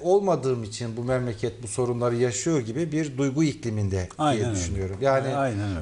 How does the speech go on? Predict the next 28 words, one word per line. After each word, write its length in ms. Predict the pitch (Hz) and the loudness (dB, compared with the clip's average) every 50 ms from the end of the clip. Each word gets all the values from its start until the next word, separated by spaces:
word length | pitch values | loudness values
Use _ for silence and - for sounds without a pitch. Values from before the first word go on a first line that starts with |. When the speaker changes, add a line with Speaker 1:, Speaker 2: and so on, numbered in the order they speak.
| 73 73 71 | -6 -6 -2
Speaker 2:
öyle. 120 | 139 135 131 | 0 0 0
Speaker 1:
e, 100 | 131 143 | 0 -2
bu 100 | 156 151 | -4 -4
son 300 | - - 165 165 160 147 | 0 0 2 2 0 0
gezi 260 | 147 151 147 151 165 | 0 -2 0 0 2
olayları 460 | 156 139 139 135 131 123 123 120 131 | 2 4 4 4 4 2 0 -2 -2
iki 240 | 135 131 - 151 147 | -6 -6 -8 -8 -6
bin 80 | 139 143 | -6 -4
on 140 | 147 151 | -4 -4
üçten 340 | 151 139 123 - - 131 127 | -4 -4 -6 -4 -2 -2 -2
itibaren 480 | 127 120 - - 120 127 123 120 120 120 | -2 -6 -8 -4 0 2 2 2 2 0
özellikle 520 | 123 117 131 139 127 120 - 127 123 117 | -4 -2 -2 -4 -4 -2 -2 -2 0 2
başlayan 420 | 131 131 127 - - 135 127 123 120 | 2 2 2 0 -4 -4 -4 -4 -4
süreçte, 720 | 107 - - 131 127 120 107 104 - - 180 214 220 214 - - - - - - - - - - - - | -6 -6 -2 0 0 0 -2 -4 -4 -2 -2 -2 -4 -6 -12 -20 -20 -20 -20 -20 -20 -20 -20 -20 -6 -2
e, 320 | 135 135 131 131 127 127 - - - - - 147 139 120 117 | 0 2 4 4 4 2 2 -2 -8 -14 -16 -14 -12 -2 2
ben 200 | 165 175 202 202 | 4 4 4 2
olsaydım 760 | 180 156 151 139 123 - 139 131 127 131 143 190 202 190 165 | 0 -2 -2 -2 -2 0 -2 0 0 0 -2 -4 -4 -4 -4
bunların 340 | 160 165 175 175 175 175 175 | -4 -2 0 2 2 2 0
hiçbiri 340 | 190 185 - - - 180 202 | -2 -6 -8 -6 -4 0 4
yaşanmayacaktı 1000 | 196 175 165 - 180 180 180 165 143 123 101 120 110 104 - - 113 104 95 98 | 4 4 4 4 2 2 2 2 0 -2 -2 -2 -2 -4 -6 -6 -6 -6 -6 -4
diye, 180 | 98 98 90 | -4 -4 -4
e, 80 | 87 82 - - _ - 156 | -4 -6 -12 -18 _ -10 -6
Speaker 2:
Aynen 160 | 151 151 110 | -4 -4 -2
öyle, 140 | 107 107 110 | -2 -4 -4
Speaker 1:
düşünüyorum. 320 | 101 92 82 80 78 76 | -4 -4 -2 -2 -2 -2
Biri 140 | 170 202 208 | 0 2 2
Speaker 2:
doğru. 80 | 214 190 | 4 4
Speaker 1:
bu. 240 | 180 139 104 - | 4 2 2 0